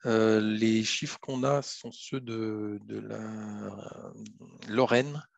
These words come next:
de quelques, il y a quelques années, en deux mille seize ou deux mille dix-sept, a fait une étude et a montré qu'il y avait entre un, euh, la baisse, hein, des ordures ménagères, c'est, euh,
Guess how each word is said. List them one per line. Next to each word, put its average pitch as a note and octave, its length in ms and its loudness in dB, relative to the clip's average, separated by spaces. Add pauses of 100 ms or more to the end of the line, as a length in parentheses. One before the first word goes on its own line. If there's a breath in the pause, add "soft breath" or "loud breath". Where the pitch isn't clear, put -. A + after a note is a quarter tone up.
de G#2+ 120 -8
quelques, - 360 -2
il A2+ 160 0
y A2 60 6
a G#2+ 40 6
quelques A#2 440 0
années, A#2+ 240 -2
en A#2+ 80 -6
deux A2+ 180 -4
mille A2+ 500 -4
seize - 680 -2
ou A2 40 -14
deux A2 120 0
mille A2 180 -6
dix-sept, A#2+ 540 0 (480 loud breath)
a G#2 100 2
fait A#2+ 200 2
une A#2 120 2
étude B2+ 380 -4
et A#2+ 80 6
a A2 40 2
montré A2+ 440 -2
qu'il - 80 -8
y G#2+ 80 2
avait A2 140 2
entre A2+ 420 -8
un, C#3 340 -2 (840 loud breath)
euh, G#2 680 2 (140)
la G#2+ 120 2
baisse, B2 480 4
hein, A2+ 100 0
des A2 220 -4
ordures A2 280 -4
ménagères, A2+ 500 0
c'est, G#2+ 420 -4
euh, G#2 580 -8